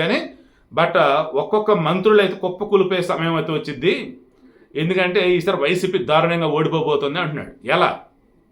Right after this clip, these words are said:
చిరంజీవి, పవన్ కళ్యాణ్ వీళ్ళిద్దరు అన్నదమ్ములు,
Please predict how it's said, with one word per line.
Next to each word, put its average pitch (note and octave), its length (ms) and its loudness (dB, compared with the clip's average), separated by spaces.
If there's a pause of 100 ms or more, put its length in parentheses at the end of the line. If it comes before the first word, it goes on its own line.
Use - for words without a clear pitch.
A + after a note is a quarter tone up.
(1080)
చిరంజీవి, F#3+ 640 4 (1200)
పవన్ F3+ 240 4 (120)
కళ్యాణ్ D#3+ 400 4 (1000)
వీళ్ళిద్దరు F3+ 360 2
అన్నదమ్ములు, F#3 440 4